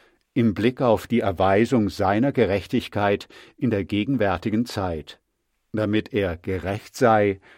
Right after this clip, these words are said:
und den rechtfertige, der aus Glauben an Jesus ist. Wo bleibt also das Rühmen? Es wurde ausgeschlossen.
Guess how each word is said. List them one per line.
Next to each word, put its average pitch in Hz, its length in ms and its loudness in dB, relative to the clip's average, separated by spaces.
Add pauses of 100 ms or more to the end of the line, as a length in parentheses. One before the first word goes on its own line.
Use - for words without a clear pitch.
(220)
und 117 240 0
den 120 220 2
rechtfertige, 113 800 0
der 120 200 -4
aus - 200 -8
Glauben 92 440 0
an 127 160 -2
Jesus 98 520 -4
ist. - 420 -8 (1400)
Wo 123 200 4
bleibt 120 380 0
also 117 360 2
das 98 300 -2
Rühmen? 98 580 0 (640)
Es - 160 -6
wurde 101 300 -2
ausgeschlossen. 95 880 -4